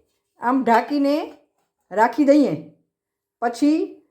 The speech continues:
બરાબર જામી જશે ત્યારે વલોવી ને આપણે એનું ઘી બનાવશું. હવે બે દિવસ થઈ ગયા છે, આપણી આ તર બરાબર જામી ગઈ છે.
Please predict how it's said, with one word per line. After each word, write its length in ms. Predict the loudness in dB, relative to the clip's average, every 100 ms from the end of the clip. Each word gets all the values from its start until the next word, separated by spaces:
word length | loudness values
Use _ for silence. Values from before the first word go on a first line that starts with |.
| _
બરાબર 340 | 0 2 4 2
જામી 320 | 2 2 0
જશે 420 | 0 0 -2 -4
ત્યારે 320 | -6 -2 0
વલોવી 520 | 0 0 0 0 -2 -6 -10 _ _ -14
ને 100 | -2
આપણે 340 | -2 -2 -2
એનું 400 | 0 0 -4 -10 _
ઘી 440 | -8 -4 -4 -6 -6
બનાવશું. 600 | -2 0 0 -2 -8 -10 -20 _ _ _ _
હવે 140 | -2 -2
બે 220 | 0 -2
દિવસ 220 | 0 -2
થઈ 200 | 0 -2
ગયા 220 | 0 0
છે, 340 | 0 -2 -4 -10 -20 _ -18 -18 _ _ -16
આપણી 320 | -10 -6 -4
આ 220 | -2 -4 -6 -2
તર 180 | 0 0
બરાબર 500 | 0 0 0 -2 -4 -12 _ _ _ _ _
જામી 300 | -4 -2 0
ગઈ 260 | 0 0 -2
છે. 220 | -8